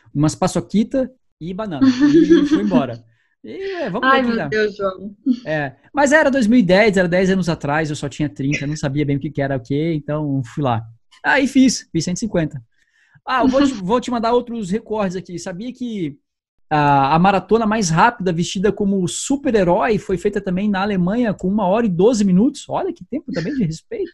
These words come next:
Speaker 2: Nossa, é bem rápido.
Speaker 1: Uma hora e doze. Bom, vestido de super-herói, ganhou ali superpoderes e mandou ver, né?
Speaker 2: Eu acho que a minha maratona mais rápida foi uma hora e doze.
Speaker 1: Olha só, perdeu pro, é, o super-herói aqui, ma-, masculino.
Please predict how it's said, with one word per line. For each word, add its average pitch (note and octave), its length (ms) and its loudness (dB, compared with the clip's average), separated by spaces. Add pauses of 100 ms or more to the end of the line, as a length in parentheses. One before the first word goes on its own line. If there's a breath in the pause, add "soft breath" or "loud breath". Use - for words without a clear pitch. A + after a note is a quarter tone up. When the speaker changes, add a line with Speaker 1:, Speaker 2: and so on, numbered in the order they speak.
Speaker 2:
Nossa, C#4+ 560 -2
é A#3 300 -2
bem A3 420 -8 (100)
rápido. D#4 300 -2
Speaker 1:
Uma A3 80 -4
hora A#3 100 0
e A3 40 -2
doze. E3+ 680 4 (100)
Bom, F#3+ 260 4
vestido B2 240 -6
de - 60 -10
super-herói, E3+ 520 2
ganhou F#3 220 -2
ali F3 160 -2
superpoderes D#3 800 -4
e A#3 80 -2
mandou D#3+ 360 0
ver, D3+ 320 0
né? B2+ 160 0 (320)
Speaker 2:
Eu B3+ 120 -2
acho D4+ 240 -2
que - 80 -6
a C4+ 100 -2
minha C4+ 200 -4
maratona A#3 500 -4
mais G3+ 240 -8
rápida F#3 340 -8
foi F#3+ 160 -12
uma F#3+ 120 -8
hora F#3+ 140 -8
e G3 40 -8
doze. A#3 500 -10 (300)
Speaker 1:
Olha C#3 420 4
só, B2+ 240 -2
perdeu B2+ 320 -2
pro, D3+ 560 -2 (220)
é, C3+ 180 2
o A#2+ 80 0
super-herói C#3 480 2
aqui, E3 340 -4
ma-, C#3 120 0
masculino. C3 640 -2